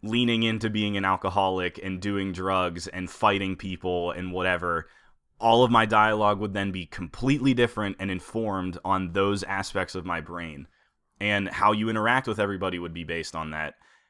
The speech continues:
And the way that all of this works is in-, it's completely insane. Like, the amount of, the amount of, like, dialogue trees that have to exist for this game, like,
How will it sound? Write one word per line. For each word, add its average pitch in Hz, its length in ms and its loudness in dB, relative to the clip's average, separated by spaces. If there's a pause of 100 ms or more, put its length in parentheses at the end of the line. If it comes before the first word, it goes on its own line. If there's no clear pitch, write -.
(180)
And 110 340 -2 (120)
the 107 140 -4
way 135 300 6
that 190 220 0 (220)
all 123 240 4
of 123 120 0
this 110 240 -2
works 98 560 -2 (1300)
is 143 380 6 (200)
in-, 117 280 0 (300)
it's 180 220 2
completely 123 760 0
insane. 85 520 -8
Like, 107 200 -2
the 117 120 0
amount 123 420 2
of, 104 460 -6 (880)
the 123 160 2
amount 127 260 2
of, 151 120 -2
like, 110 260 0
dialogue 98 600 2
trees 87 440 -8
that 85 140 -4
have 90 240 -4
to 92 100 -8
exist 82 400 -8
for 104 120 -8
this 101 180 -6
game, 101 320 -6
like, 82 300 -6